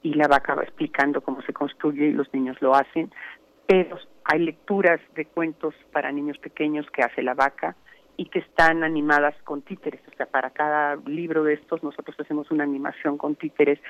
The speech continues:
en la que el libro cobra vida, digamos. Hay, hay que trabajar según la edad de tu público. En el trabajo para, en, para infancias, eh, sabemos que está el teatro para bebés, está el de la primera infancia, segunda,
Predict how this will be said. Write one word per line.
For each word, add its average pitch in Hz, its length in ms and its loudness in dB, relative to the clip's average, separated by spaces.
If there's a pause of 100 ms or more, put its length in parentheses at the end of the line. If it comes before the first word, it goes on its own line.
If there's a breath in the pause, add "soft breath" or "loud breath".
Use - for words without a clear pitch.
(220 loud breath)
en 147 200 2
la 139 100 4
que - 140 -6
el 147 80 -2
libro 151 260 2
cobra 139 340 2
vida, 151 280 2
digamos. - 400 -6 (640 loud breath)
Hay, 190 600 2 (800)
hay 190 140 2
que - 120 -2
trabajar 208 640 2
según 190 320 -4
la 190 80 -2
edad 180 220 0
de 165 80 -6
tu - 140 -20
público. - 500 -20 (240)
En 160 120 -4
el 143 360 -2
trabajo - 300 0
para, 147 720 -2 (200)
en, 151 220 -6
para 147 260 0
infancias, 156 560 4 (280)
eh, 147 260 -4
sabemos 151 420 4
que - 140 -10
está - 180 -4
el 151 80 -6
teatro 139 240 -2
para 139 200 0
bebés, 156 360 2 (460 loud breath)
está 151 380 -2
el 151 140 -2
de 143 100 -2
la 135 100 0
primera 143 1000 -2
infancia, 156 800 -4
segunda, 143 500 -2